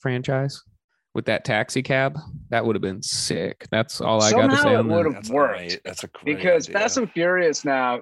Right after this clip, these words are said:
Speaker 2: is fucking, like, it's, it's superheroes.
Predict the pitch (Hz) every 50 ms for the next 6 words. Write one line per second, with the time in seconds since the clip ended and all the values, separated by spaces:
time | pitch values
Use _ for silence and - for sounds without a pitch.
0 | - 135 131 120 - - - 135 123 117 - 135 127 120 117 113 113 107 107 104
1 | 90 - - _ _ _ _ _ - 135 139 139 - - - - - 139 - -
2 | - 190 185 156 - 123 104 104 101 92 90 - - - -